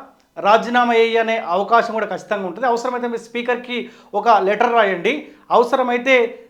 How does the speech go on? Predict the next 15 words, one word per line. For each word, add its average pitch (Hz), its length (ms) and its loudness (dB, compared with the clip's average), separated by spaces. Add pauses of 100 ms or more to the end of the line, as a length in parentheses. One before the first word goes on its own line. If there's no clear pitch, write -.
(100)
ఎమ్మెల్యే 254 340 2
పదవిని 233 360 2
కూడా 233 420 4
ఒకవేళ 214 320 0
స్పీకర్ 247 520 0 (200)
తిరస్కరిస్తే 254 580 -4
నేను 240 140 -6
మళ్ళీ 226 440 -2 (240)
ఉప 190 160 -2
ఎన్నిక 254 420 4
పోనీకి 226 220 -4
కూడా 226 140 2
రెడీగా 208 300 0
ఉంటా" 208 180 -4
అని 247 240 2